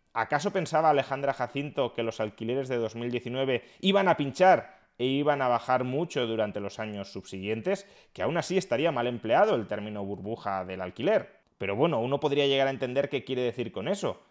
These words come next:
Pero si ese era su pronóstico de la evolución que iban a seguir los precios del alquiler, desde luego ha fracasado estrepitosamente, porque han seguido subiendo.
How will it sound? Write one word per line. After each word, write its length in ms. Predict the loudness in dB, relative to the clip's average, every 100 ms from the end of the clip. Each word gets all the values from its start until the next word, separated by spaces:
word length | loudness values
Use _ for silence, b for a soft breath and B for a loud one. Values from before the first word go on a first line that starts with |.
| b b _
Pero 160 | -10
si 200 | -10 -10
ese 220 | -8 -6 -2
era 140 | -2
su 160 | -4 -8
pronóstico 720 | -6 -4 -4 -4 -4 -2 -4
de 300 | -6 -14 -14
la 160 | -12 -12
evolución 560 | -12 -14 -2 0 -2
que 120 | -8
iban 220 | -10 -8 -10
a 40 |
seguir 400 | -8 -6 -4 -4
los 160 | -6 -8
precios 300 | -14 -6 -4
del 100 | -2
alquiler, 480 | -4 -2 0 0 B B B
desde 240 | -8 -4
luego 180 | -2 0
ha 60 | 0
fracasado 480 | 0 -2 -4 -2
estrepitosamente, 920 | -2 -6 -14 -16 -14 -6 -4 -2 -4 B B -4
porque 340 | -4 -2 -4
han 160 | -4 -4
seguido 380 | -6 -4 -4
subiendo. 680 | -6 -6 -4 -4 -4 -8 -16